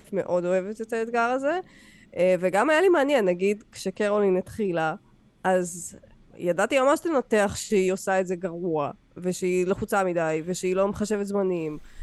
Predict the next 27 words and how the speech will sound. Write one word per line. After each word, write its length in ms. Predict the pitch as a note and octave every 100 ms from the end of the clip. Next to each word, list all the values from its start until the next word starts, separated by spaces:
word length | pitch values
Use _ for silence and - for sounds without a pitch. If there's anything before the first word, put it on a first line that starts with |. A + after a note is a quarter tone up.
| - - -
אה, 260 | F3 F3+
אתה 140 | F3+ G3
יכול, 220 | F#3+ F3+
ודווקא 760 | F#3+ F3+ - C#3 D3+ G3 -
ג'ם 280 | F#3+ G3+ A#3 A#3
ג'ם 220 | A3 G3
ראיתי 360 | F#3 F#3+ - F#3+
שהוא, 480 | - F#3 F3+ F3+ F3
אה, 140 | F3 -
כן 180 | F#3 F3+
חושב 380 | F3+ - F3
על 80 | E3
זה 140 | D#3+ E3+
קצת, 360 | - E3+ D#3+ - - -
אה, 60 | E3 D#3+ D#3 D#3 D#3 -
איך 300 | E3+ D#3+ -
לתזמן 500 | E3+ F3 E3 F3+ F3
את 80 | F3
הכדורים. 600 | F#3 F3+ E3+ E3+ E3 D#3+ _ - _
אז, 300 | - F3+ F3
אה, 460 | F#3 F3+ F3+ F3 -
אני 60 | F#3+
לא 60 |
יודעת, 380 | C4+ D4+ G3+ F#3
לי 200 | F#3+ A3
זה 120 | B3
דווקא... 920 | A#3+ A#3 - A#3 G#3+ G3+ G3 G3 F#3+